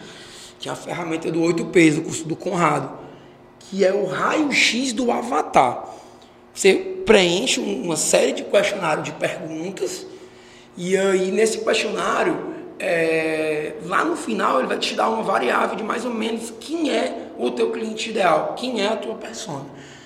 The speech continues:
Se você quiser que eu lhe mande essa ferramenta aqui no podcast, o que você vai fazer, Ramon? Você vai lá no meu Instagram, ramon ponto pessoa, e vai colocar assim: "Ramon,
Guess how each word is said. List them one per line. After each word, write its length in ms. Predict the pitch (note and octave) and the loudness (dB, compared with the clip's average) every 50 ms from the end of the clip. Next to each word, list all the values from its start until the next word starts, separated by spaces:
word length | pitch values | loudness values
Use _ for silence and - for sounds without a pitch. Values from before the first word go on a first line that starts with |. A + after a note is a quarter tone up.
| - - - - - | -20 -20 -20 -20 -20
Se 80 | - | -12
você 160 | - A3 E4 F4 | -8 -6 -4 -2
quiser 200 | - - - - | 2 2 2 2
que 100 | - D4 | 2 -2
eu 60 | C#4+ | -4
lhe 120 | C4+ C4 | -2 -2
mande 640 | A#3+ G3+ F#3+ F#3 A3 B3+ B3 - - - - - - - - | -4 -4 -4 -2 -2 -2 -2 -2 -4 -6 -8 -10 -12 -14 -14
essa 200 | - - - - | -14 -12 -12 -12
ferramenta 680 | - - D3+ C3+ C3+ C#3 C#3 C#3 E3 F3 - - - - - | -10 -10 -10 -10 -10 -10 -8 -6 -6 -6 -6 -8 -10 -10 -8
aqui 440 | - G3 G3 - - - - A3 C4 | -4 -4 -4 -4 -6 -10 -6 -4 -4
no 120 | C4 B3+ | -4 -4
podcast, 640 | - - - G3+ G3+ G3 - - F3 E3 - F#3 - | -6 -6 -8 -6 -6 -8 -8 -6 -4 -4 -4 -4 -6
o 80 | - - | -8 -10
que 80 | - | -10
você 60 | - G#3+ | -10 -6
vai 120 | A3+ A3 | -6 -6
fazer, 340 | A3 - - A3+ F#3+ E3 F3 | -6 -4 -4 -4 -2 -2 -4
Ramon? 400 | C3 C3+ D3 E3+ F3 - - - - - - - - - - - - | -4 -2 0 0 0 0 -2 -6 -12 -14 -14 -14 -14 -16 -12 -4 2
Você 240 | G#3 G3+ - C4 | 4 4 6 8
vai 140 | G3+ A#3 G#3 | 8 8 8
lá 120 | E3+ F3 - | 8 8 6
no 120 | B3 B3+ | 4 2
meu 180 | A#3 A3 A3 A3 | 2 2 0 0
Instagram, 600 | A3+ A3 - - - - F#3 D#3 D3+ C#3+ D3 D3+ D3 - - - - - - - - - - | 0 -2 -2 0 2 2 0 2 2 0 0 0 -4 -8 -12 -16 -18 -20 -20 -20 -20 -20 -12
ramon 540 | - - F#3+ G3+ G#3+ G3 F3 E3+ F#3 A3 A#3 | -6 -2 -2 0 0 -2 -6 -8 -6 -8 -8
ponto 320 | A#3 - G3 F#3 - - | -8 -8 -8 -8 -8 -8
pessoa, 560 | - - E3+ - - - - D3 D3 D3 D3 - - - - - - - - - - - - - - - | -10 -10 -10 -10 -10 -10 -10 -8 -8 -8 -8 -10 -12 -18 -20 -20 -20 -20 -20 -20 -20 -20 -20 -20 -16 -4
e 60 | - | 2
vai 140 | D3 E3 E3 | 4 6 6
colocar 300 | E3+ E3+ - D#3+ - E3 | 6 6 4 4 2 2
assim: 220 | F3+ - - - | 0 -2 -2 -6
"Ramon, 520 | C#3+ D#3 C#3+ E3 F#3+ G3+ F#3 D3+ - - | -6 -4 -2 0 2 2 2 0 -2 -6